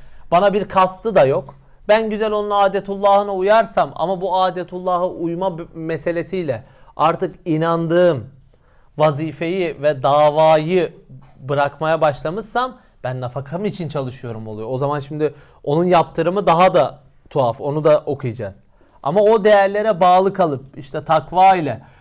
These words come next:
o inandığın, e, itikadına, e,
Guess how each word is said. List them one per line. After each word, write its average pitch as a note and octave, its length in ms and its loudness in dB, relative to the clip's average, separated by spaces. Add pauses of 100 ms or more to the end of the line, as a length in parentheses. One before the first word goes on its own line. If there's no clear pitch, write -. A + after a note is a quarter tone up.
(140)
o E3+ 160 -2
inandığın, F3 720 -2 (380)
e, D3+ 320 2
itikadına, D#3+ 800 0 (580)
e, D3 200 -4